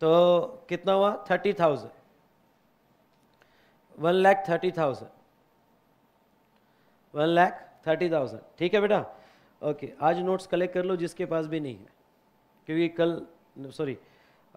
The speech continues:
नेक्स्ट सेशन में मुझे लगेगी, हम कुछ प्रॉब्लम सॉल्विंग करने वाले हैं। Is it clear?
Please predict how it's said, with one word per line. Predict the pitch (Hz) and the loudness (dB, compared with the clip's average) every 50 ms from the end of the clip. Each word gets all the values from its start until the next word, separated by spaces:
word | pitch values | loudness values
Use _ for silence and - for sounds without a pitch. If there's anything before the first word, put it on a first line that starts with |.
| - 95 127 131 135 135 | -14 -12 -8 -8 -8 -6
नेक्स्ट | 139 147 170 170 - | -2 -2 -2 -2 -2
सेशन | 180 165 - 185 175 | -4 -4 -4 -4 -2
में | 180 175 | -2 -2
मुझे | 175 170 165 | -2 0 0
लगेगी, | 180 165 160 156 156 147 113 95 - - _ _ _ _ _ _ _ _ - | 2 2 2 2 0 -2 -4 -8 -18 -20 _ _ _ _ _ _ _ _ -8
हम | 147 151 | -6 -6
कुछ | 147 180 170 - | -4 -4 -6 -2
प्रॉब्लम | - 170 156 151 156 180 180 | 0 0 0 2 0 -2 -2
सॉल्विंग | 175 - 180 165 165 175 170 160 | 0 0 0 0 0 -2 -4 -4
करने | 165 151 151 151 | -4 -4 -4 -6
वाले | 139 123 110 101 107 | -6 -6 -8 -10 -14
हैं। | 120 120 _ _ _ _ _ _ _ _ _ _ _ _ _ _ _ _ _ _ - | -18 -20 _ _ _ _ _ _ _ _ _ _ _ _ _ _ _ _ _ _ -12
Is | 135 123 147 | -6 -4 -4
it | 165 160 - | -4 -4 -2
clear? | - 165 165 170 180 | 0 2 4 4 2